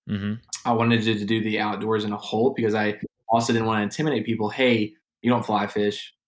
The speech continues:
Speaker 2: you can't have this."
Speaker 1: Right.
Speaker 2: Like, you know, and I feel like that's what the big guys kind of s-, show to people. Um, and that's the whole thing with finding your drift is actually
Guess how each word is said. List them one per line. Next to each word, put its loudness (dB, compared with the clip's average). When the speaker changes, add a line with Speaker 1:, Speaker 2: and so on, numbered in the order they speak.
Speaker 2:
you -2
can't -4
have -8
this." -18
Speaker 1:
Right. -10
Speaker 2:
Like, -4
you 2
know, 0
and 2
I 4
feel 4
like 4
that's 2
what 0
the -2
big -2
guys -6
kind -8
of -12
s-, -18
show -4
to -2
people. -10
Um, -2
and 0
that's 0
the 0
whole -2
thing -4
with -6
finding -4
your -6
drift -4
is -8
actually -8